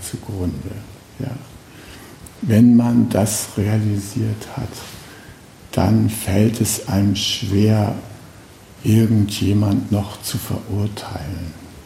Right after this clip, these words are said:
Dann bleibt man in so einer ungeteilten, liebevollen Zugewandtheit, jedem gegenüber. Man vertritt in gewisser Weise die Sonne auf der Erde, ja.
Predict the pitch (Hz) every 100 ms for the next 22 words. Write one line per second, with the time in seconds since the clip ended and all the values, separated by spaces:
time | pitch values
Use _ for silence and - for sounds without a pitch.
0 | - - - - - - - - - -
1 | - - - - - - - 95 107 -
2 | - 113 98 87 104 - - 120 117 101
3 | 104 117 104 110 110 110 110 - - -
4 | - _ - 135 131 123 117 - 107 104
5 | 107 - 107 107 98 - 98 113 113 107
6 | - 113 104 101 101 - 120 113 104 -
7 | 92 90 - - 104 110 - - _ _
8 | _ _ 113 123 123 113 - 104 95 98
9 | 104 98 92 101 - - - - 104 110
10 | 110 113 - - 117 - 101 104 101 98
11 | 107 117 98 95 95 107 110 98 101 -
12 | 101 92 98 101 120 95 - 82 85 -
13 | 80 - 78 76 85 82 85